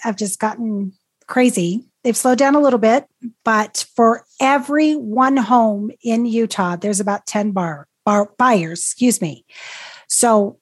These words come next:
very competitive, um, very cutthroat, a lot of cash buyers, a lot of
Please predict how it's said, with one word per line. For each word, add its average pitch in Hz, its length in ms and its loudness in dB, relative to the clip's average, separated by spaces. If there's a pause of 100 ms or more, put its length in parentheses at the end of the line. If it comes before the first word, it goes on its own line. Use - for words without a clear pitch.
(100)
very 254 240 4
competitive, 220 760 0 (380)
um, 208 300 0
very 214 200 4
cutthroat, 247 880 -2 (560)
a - 20 0
lot 214 140 2
of 214 80 -2
cash 247 300 0
buyers, 226 560 0
a 226 60 -6
lot 208 200 2
of 208 180 2